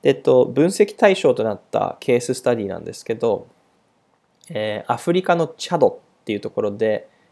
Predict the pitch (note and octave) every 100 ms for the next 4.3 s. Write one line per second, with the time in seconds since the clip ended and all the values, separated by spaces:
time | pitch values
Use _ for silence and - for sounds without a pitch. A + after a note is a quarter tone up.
0 | - A2+ G#2+ G#2+ A2 C3+ F3+ G3 F#3+ C3+
1 | F#2 - _ - A#2+ A#2 G#2 G#2+ A#2+ A#2
2 | - _ _ _ - A2+ G#2+ G#2 G#2+ F#2+
3 | A2+ C#3+ D3 A#2+ G#2 - G2 E2+ - -
4 | - - -